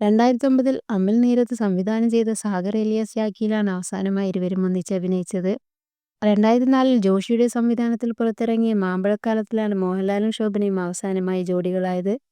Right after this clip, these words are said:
പത്തനംതിട്ട ജില്ലയിലെ റാന്നിയിലെ ഒരു സാധാരണക്കാരനായ ടാക്സി ഡ്രൈവർ കഥാപാത്രത്തെയാണ് മോഹൻലാൽ ചിത്രത്തിൽ അവതരിപ്പിക്കുന്നത്. ഏറെ ഇടവേളയ്ക്ക് ശേഷമാണ് ഇത്തരമൊരു കഥാപാത്രവുമായി മോഹൻലാൽ എത്തുന്നത്. ഒരിടത്തരം ഗ്രാമത്തിന്റെ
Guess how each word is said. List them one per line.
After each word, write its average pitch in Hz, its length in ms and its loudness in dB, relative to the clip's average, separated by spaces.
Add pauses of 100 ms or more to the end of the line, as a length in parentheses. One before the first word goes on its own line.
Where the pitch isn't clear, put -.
(380)
പത്തനംതിട്ട 262 500 2
ജില്ലയിലെ 262 520 6
റാന്നിയിലെ 220 580 2
ഒരു 214 140 -2
സാധാരണക്കാരനായ 220 1000 0
ടാക്സി 175 420 -2
ഡ്രൈവർ 214 320 2
കഥാപാത്രത്തെയാണ് 208 920 0
മോഹൻലാൽ 196 500 0
ചിത്രത്തിൽ 190 520 -4
അവതരിപ്പിക്കുന്നത്. 185 800 -2 (540)
ഏറെ 202 260 2
ഇടവേളയ്ക്ക് 196 580 0
ശേഷമാണ് 220 460 0
ഇത്തരമൊരു 196 420 -2
കഥാപാത്രവുമായി 196 840 -2
മോഹൻലാൽ 190 520 -2
എത്തുന്നത്. 185 460 -4 (100)
ഒരിടത്തരം 247 560 4
ഗ്രാമത്തിന്റെ 240 600 4